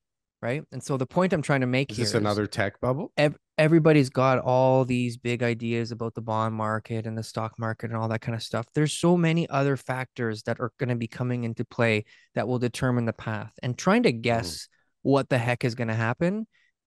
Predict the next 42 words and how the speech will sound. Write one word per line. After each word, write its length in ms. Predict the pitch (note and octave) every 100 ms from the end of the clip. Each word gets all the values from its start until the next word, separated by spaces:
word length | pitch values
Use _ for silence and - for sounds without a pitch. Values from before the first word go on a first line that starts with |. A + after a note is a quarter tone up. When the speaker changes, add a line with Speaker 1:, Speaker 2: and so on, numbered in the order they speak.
| -
Speaker 2:
Yeah. 280 | G2+ A2 D2
Speaker 1:
is 120 | B2+ A#2+
Speaker 2:
It's 180 | -
the 140 | - F#3+
biggest 580 | G2+ - B2 D3 D3 -
Speaker 1:
a 40 |
fool's 120 | G2
Speaker 2:
whack-a-mole 680 | A2 A#2 A#2+ C#3+ C#3+ C#3+ C#3+
Speaker 1:
game. 400 | C3 B2+ C3 B2+
Speaker 2:
game 60 | B2
ever. 440 | A#2 D#3+ G#2 D2 -
Speaker 1:
It 100 | D#3
makes 240 | E3+ C#3+
no 120 | G3
sense. 420 | C#3+ - A2+ G2+ A#2
Speaker 2:
It's 120 | B2
Speaker 1:
And 80 | C3
if 80 | B2
you're 100 | C3+
still 220 | G3 F#3+
Speaker 2:
crazy. 80 | E3+
Speaker 1:
doing 280 | C#3+ D3 D3
it 160 | B2 A2
with 160 | B2+
such 240 | - C#3 -
certainty, 560 | E3 E3 B2 A2 A#2 - _ _ _ _ _
you're 140 | C#3 C3+
driving 340 | C3+ C3 C3+
yourself 320 | A#2+ B2+ A#2
crazy, 460 | - B2 A#2+ A#2 - _ _ _
right? 100 | A#2
Speaker 2:
Well, 280 | F#3+ D3+ - _ _ -
what, 460 | E3 F3+ D#3+ F3+ D#3+
what 280 | E3 F#3+ -
is 320 | F3 A3+ A3
happening 600 | C3 A#2 A#2+ C#3 B2 B2
as 180 | A#2+ A#2+
a 60 | C3
result 560 | A#2+ A2+ B2 A#2+ B2
of 300 | B2+ G#2 - -
all 260 | B2+ B2
these 380 | A2+ A2+ G#2+ -